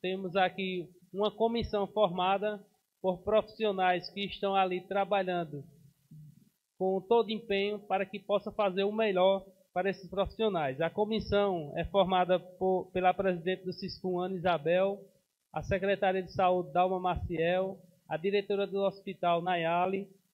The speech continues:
a funcionária Alcione,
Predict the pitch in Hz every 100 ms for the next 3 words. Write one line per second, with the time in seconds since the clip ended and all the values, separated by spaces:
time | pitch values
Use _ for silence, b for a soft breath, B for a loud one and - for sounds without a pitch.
0 | _ _ _ _ _ _ 156 - 190 220
1 | 208 196 190 185 190 - 175 170 190 196
2 | 202 214